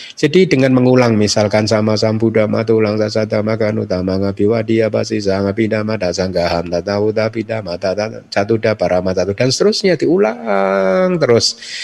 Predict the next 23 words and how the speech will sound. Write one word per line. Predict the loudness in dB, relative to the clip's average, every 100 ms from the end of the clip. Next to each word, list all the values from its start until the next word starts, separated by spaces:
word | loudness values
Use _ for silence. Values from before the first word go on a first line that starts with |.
| -12 -12 -2
Dan | 0 0 -2
menurut | 0 2 2 0 0
guru | 2 2
Atakata | 2 0 0 0 0 0
dengan | 0 -2
cara | 0 0 0
seperti | 0 -2 -2 0 0
itu | 0 2 4 4
maka | 0 -2 -2
kilesa | 0 2 2 2 0 -2 -4
bisa | -4 -2 -2
dihalau. | 0 -2 -2 -2 0 2 0 -6 -16 -14 -16 -14
Kalaupun | -4 0 2 2 2 0 0 0 2 -4 -10 -18 _
kata | -8 -4 -4
kitab | -4 -4 -4 -2
komentar, | -2 -2 -2 -4
ketika | -4 -2 0 2
resitasi | 2 4 2 0 0 2 2
yang | 2
seperti | 0 -2 -2 0 0 0
itu | 0
pun | -2 2 2 2 -2 -4
masih | -2 0 0 0 -4